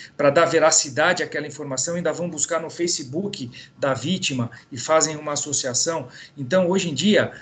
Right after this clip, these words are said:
as pessoas, por uma falsa sensação de anonimato, é, acabam circulando mais essas notícias falsas. Então, pra gente combater de forma eficaz, a gente precisa que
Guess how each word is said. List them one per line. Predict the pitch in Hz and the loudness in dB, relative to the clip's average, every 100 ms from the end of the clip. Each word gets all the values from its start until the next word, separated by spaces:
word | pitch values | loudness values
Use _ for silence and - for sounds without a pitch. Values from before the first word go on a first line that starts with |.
| - | -6
as | 127 | -4
pessoas, | - 147 - 180 - _ _ | -4 -4 -2 -2 -4 _ _
por | - 160 | -8 -2
uma | 170 - | 0 2
falsa | 185 202 196 | 4 4 4
sensação | - 185 - 151 156 | 2 2 0 0 -4
de | 139 | -4
anonimato, | 131 135 127 123 139 170 - 117 - - - - | -6 -4 -2 0 2 2 0 -14 -16 -20 -18 -6
é, | 139 139 139 | 0 4 4
acabam | 135 139 151 165 | 4 2 -2 0
circulando | 147 160 139 156 160 165 | -4 -6 -6 -2 0 -2
mais | 151 139 143 - - - - | 0 0 2 0 -2 -14 -6
essas | 110 127 - 139 131 - | -2 -2 0 -2 -2 -6
notícias | 147 139 - 135 - 139 - | -8 -8 -6 -4 -2 -2 -2
falsas. | - 117 113 - - 104 - - _ - - - | -2 -2 -2 -8 -10 -10 -10 -12 _ -20 -20 -10
Então, | 135 120 165 170 - _ _ | -4 2 4 2 -4 _ _
pra | - 151 | 2 4
gente | 127 190 - | 4 2 2
combater | 180 156 147 147 | 0 2 2 0
de | 131 | -6
forma | 120 139 131 | -4 -2 -2
eficaz, | 123 127 120 143 139 | -6 -10 -2 0 2
a | 139 | 0
gente | 135 135 - | -4 -6 -6
precisa | - - 139 139 | -2 -2 -2 -4
que | - 143 | -6 -14